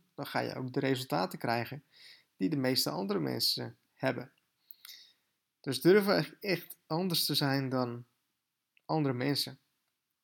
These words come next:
Ik denk dat dat wel een belangrijk inzicht is. Ehm, toen ik dan, dan begon met internetmarketing, met affiliate marketing, de meeste andere mensen die zeiden,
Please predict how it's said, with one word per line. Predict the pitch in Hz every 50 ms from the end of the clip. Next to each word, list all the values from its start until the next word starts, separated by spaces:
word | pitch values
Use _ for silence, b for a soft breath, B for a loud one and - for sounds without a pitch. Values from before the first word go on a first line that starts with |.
| _ _ _ _ _
Ik | _ _ _ _ _
denk | - 143 147 151
dat | 147 143 135
dat | 139 139 135 - - - - - _ _ _ _ _ _ _ _ _ _ _ _ _ _ _ _ _ _ _ _ _ _ _ _ _ _ _ _ _ _ _ _ _ _ _ _ _ _ _ _ _ _ _ _ _ _ _ _
wel | - 139 123 139 135 135 131 135
een | 135 131 127 127 - - _ _ _ _ _ _ _ _ _ _ _ _
belangrijk | 156 131 123 - 123 127 135 143 139 131 127 123 127 127 127 - -
inzicht | - 139 143 156 156 127 127 110 - -
is. | 117 131 143 - - - - _ _
Ehm, | - 123 117 113 123 123 120 120 - _ _ _ _ _ _ _ _ _ _ _ _ _ - - - _ _ _ _ _ _ _ _ _ _ _ _ _ _ _ _ _ _ _
toen | - - 139 131
ik | 123 113
dan, | 120 123 123 123 123
dan | 120 123 123 123 117
begon | 120 123 - - 147 143 135 127
met | 127 120 117 - - - - -
internetmarketing, | 165 147 135 139 135 131 - 123 127 127 127 127 - - 135 131 127
met | 123 117 - 127
affiliate | 113 - - 143 139 139 139
marketing, | 131 127 127 127 127 - - 135 127 127 127 - - _ _ _ _ _
de | - 135
meeste | 127 127 127 123 - -
andere | - 139 165 170 156 135
mensen | 123 120 123 120 - - 127
die | 127 120
zeiden, | 120 127 113 117 117 117 123 135